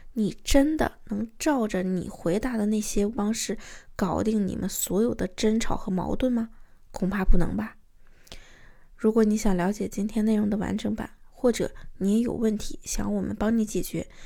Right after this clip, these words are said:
也可以添加我们分析师的微信文姬零七零，文姬的小写全拼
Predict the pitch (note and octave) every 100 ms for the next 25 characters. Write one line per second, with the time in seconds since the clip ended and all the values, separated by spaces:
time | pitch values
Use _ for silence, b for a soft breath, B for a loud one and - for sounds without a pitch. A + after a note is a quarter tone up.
0 | B B B G3+ G3 G3+ G3 - G3 G3+
1 | G3+ A3 G#3+ F3+ - - A3+ A3 - A3
2 | G#3 A3 A#3+ - - b b b - G3
3 | F#3 - A#3 - - - F3+ G3+ - A3+
4 | F#3+ F3+ B B B B G3+ G#3+ B3+ C4+
5 | A#3 F3+ - F#3+ - D#3+ - A3